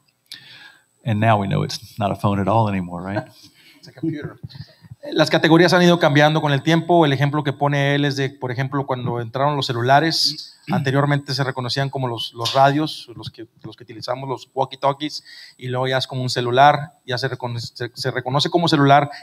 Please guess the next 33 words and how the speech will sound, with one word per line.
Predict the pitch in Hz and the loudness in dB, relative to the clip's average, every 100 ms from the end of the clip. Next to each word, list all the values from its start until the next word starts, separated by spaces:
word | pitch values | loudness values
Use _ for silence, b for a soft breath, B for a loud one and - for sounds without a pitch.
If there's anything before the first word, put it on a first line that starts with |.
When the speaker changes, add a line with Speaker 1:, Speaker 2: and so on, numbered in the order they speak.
| - | -4
Speaker 2:
y | 131 | 0
ahora, | 127 143 | 4 2
pues, | - 120 | 0 -4
básicamente | 127 151 131 131 | -4 -4 -6 -6
son | 131 131 131 | -4 -4 -2
mini | 135 123 | -4 -6
computadoras | - 110 - - 104 117 117 | -10 -12 -10 -4 0 0 0
las | 110 | -4
que | - | -8
traemos | 107 107 117 113 - b b b | -4 -2 -2 -4 -8 b b b
en | 113 | -12
nuestras | 110 107 101 | -10 -8 -6
manos, | 107 113 107 92 | -2 -2 -2 -8
¿no? | 107 117 _ _ _ _ _ _ - - - _ - - _ - | -10 -12 _ _ _ _ _ _ -20 -20 -20 _ -18 -18 _ -16
Speaker 3:
Thanks. | 104 - - - _ | -16 -14 -16 -18 _
Thanks | 110 110 | -12 -12
for | 101 92 _ _ _ - | -14 -16 _ _ _ -18
clarifying. | 98 - - - - _ _ | -12 -12 -12 -16 -20 _ _
Speaker 1:
So | - 131 123 | 4 6 6
Freddie | - 156 147 135 | 6 6 6 6
interrupted | 123 110 123 127 104 104 | 6 6 4 4 -2 -4
me | 101 95 104 123 - 196 | -8 -8 -12 -12 -10 -4
right | 120 120 127 | 0 0 0
when | 117 110 | -2 -2
it | |
looked | 120 117 | 0 0
like | 110 107 | 0 2
I | |
had | 104 98 | 0 0
made | 107 | -2
a | 101 | -2
mistake. | 98 - 101 95 | -4 -6 -6 -8
Speaker 3:
<laughs> | - | -10